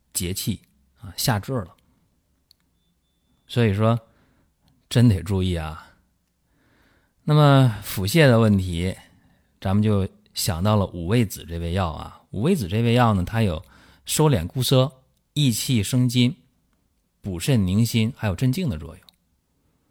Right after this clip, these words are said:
那么它有这么多作用啊，咱们究竟讲它哪一种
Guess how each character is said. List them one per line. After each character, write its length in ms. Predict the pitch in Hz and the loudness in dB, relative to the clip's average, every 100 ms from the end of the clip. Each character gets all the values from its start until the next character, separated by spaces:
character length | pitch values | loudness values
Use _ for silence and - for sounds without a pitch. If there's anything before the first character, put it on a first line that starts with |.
| _ _ _ | _ _ _
那 120 | 165 | -4
么 40 | |
它 140 | 170 180 | 0 2
有 60 | |
这 100 | 185 | 4
么 120 | 262 131 | 4 2
多 140 | 95 | 2
作 200 | 104 92 | 2 0
用 180 | 82 80 | -2 -6
啊， 200 | 76 78 | -8 -8
咱 120 | 92 | -4
们 160 | 120 156 - _ _ _ _ | -4 -4 -6 _ _ _ _
究 140 | 143 143 | -6 0
竟 160 | 143 | 0
讲 220 | 131 80 | 0 -4
它 180 | 92 113 | -4 0
哪 240 | 123 82 87 | 0 0 -2
一 100 | 139 | -4
种 160 | 110 | -4